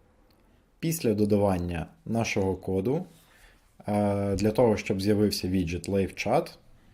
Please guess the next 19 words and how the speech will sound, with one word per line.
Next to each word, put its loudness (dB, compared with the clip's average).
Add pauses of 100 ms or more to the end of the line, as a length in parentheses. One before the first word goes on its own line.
(640)
бачимо, 2
що 2
все 0
спрацювало 0 (120)
і 2
віджит 0
був -4
доданий. 0 (540)
У -10
нас, 0
е, 2
з'явився 2
такий -8
підпунктик -4
маленький, 0 (840)
е, 2
який 0
символізує 0
якраз 0